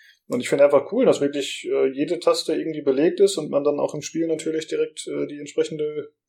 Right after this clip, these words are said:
Funktion umgesetzt sieht. Also das fand ich schon ziemlich cool.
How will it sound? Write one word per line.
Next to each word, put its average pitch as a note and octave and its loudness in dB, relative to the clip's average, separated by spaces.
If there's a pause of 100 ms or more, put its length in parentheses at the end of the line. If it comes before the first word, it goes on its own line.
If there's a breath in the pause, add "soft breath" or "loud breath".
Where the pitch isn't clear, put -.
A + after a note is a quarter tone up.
(100)
Funktion F#3 -4
umgesetzt F#3+ 2
sieht. E3 -4
Also C#3 2
das C#3 -2
fand - -2
ich F#3+ -4
schon F3 -6
ziemlich D#3+ -8
cool. A#2 0